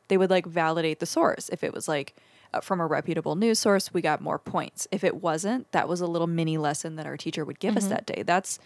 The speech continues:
Speaker 1: that's, like you're saying, information we are used to having to sift through.
Speaker 2: And then if you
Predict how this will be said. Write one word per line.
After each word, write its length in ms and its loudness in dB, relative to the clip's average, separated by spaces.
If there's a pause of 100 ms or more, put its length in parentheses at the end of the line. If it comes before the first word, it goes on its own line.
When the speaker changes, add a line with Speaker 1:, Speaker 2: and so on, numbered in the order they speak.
(360)
Speaker 1:
that's, 180 2 (100)
like 160 -2
you're 80 0
saying, 260 0
information 640 -4
we 180 -4
are 100 2
used 340 -4
to 80 -4
having 280 -8
to 60 -12
sift 420 -6
through. 400 -8 (180)
Speaker 2:
And 140 -2
then 360 -2
if 180 -4
you 320 2